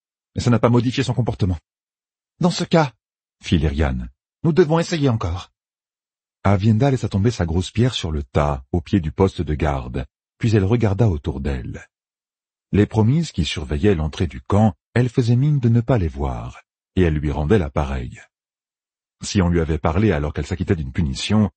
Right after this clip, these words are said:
ça aurait aggravé sa honte, et des sœurs de la Lance ne lui auraient jamais fait ça. Avienda ne laissa pas non plus paraître qu'elle comprenait leur conversation. Même si nul ne croyait qu'une ancienne promise oublierait le langage secret,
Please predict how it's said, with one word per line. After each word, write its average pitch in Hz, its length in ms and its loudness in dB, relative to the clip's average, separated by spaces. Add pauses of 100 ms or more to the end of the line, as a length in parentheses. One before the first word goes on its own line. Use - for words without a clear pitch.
(140)
ça - 160 0
aurait 110 180 0
aggravé 123 360 0
sa 87 260 -4
honte, 67 400 -6 (460)
et 82 80 2
des 76 160 -2
sœurs 101 260 0
de 85 80 -2
la 73 140 -2
Lance 90 260 0
ne 90 80 0
lui 85 140 2
auraient 95 120 0
jamais 113 280 0
fait 82 160 -8
ça. 64 320 -10 (880)
Avienda 107 400 2
ne 127 80 2
laissa 87 260 -2
pas 113 120 2
non 92 120 0
plus - 160 0
paraître 82 400 -2
qu'elle - 160 -4
comprenait 107 360 2
leur 85 120 0
conversation. 80 800 -4 (680)
Même 95 140 2
si 85 120 -4
nul 101 140 2
ne 90 100 2
croyait 82 320 0
qu'une 78 160 -6
ancienne 85 280 -2
promise 85 320 0
oublierait 76 320 -2
le 78 80 -2
langage 80 360 -2
secret, 123 440 0